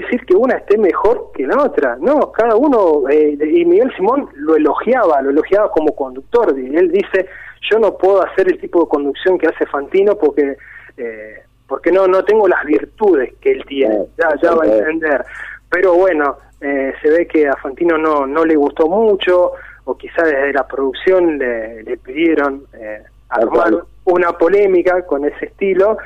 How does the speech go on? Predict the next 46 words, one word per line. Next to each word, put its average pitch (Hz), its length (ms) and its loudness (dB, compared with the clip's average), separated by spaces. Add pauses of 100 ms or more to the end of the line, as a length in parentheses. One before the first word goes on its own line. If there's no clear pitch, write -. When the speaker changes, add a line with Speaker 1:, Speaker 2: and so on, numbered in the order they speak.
(340)
Speaker 1:
y 147 200 0
me 147 100 -2
parece 185 360 0
que 160 500 2
lunes 185 260 2 (100)
a 160 60 0
lunes 190 380 2
es 170 160 2
el, 151 240 2
el 151 140 -4
programa 160 440 0
va, 156 240 2
va 156 140 0
con 160 160 0
alguna 160 320 2
polémica 165 440 0
que 139 180 0
se - 100 -20
instala 156 340 0
rápido 160 380 0
en 139 60 2
las 139 120 0
redes 160 220 0
sociales 185 460 0
y 143 40 -14
de 139 140 -4
las 135 160 -4
que 143 80 -6 (100)
se 156 80 0
habla 156 220 2
durante 135 320 -4
varios 165 260 0
días. 131 240 -4 (420)
Speaker 2:
Sí, 135 180 2
tal 120 160 2
cual, 107 240 0
creo 131 220 0
que 123 80 -2
también 131 260 2
coincide. 135 340 2
Chila, 160 340 2
Chila 175 320 2
también, 135 300 2
el, 113 160 4
el, 120 160 4
el, 120 340 4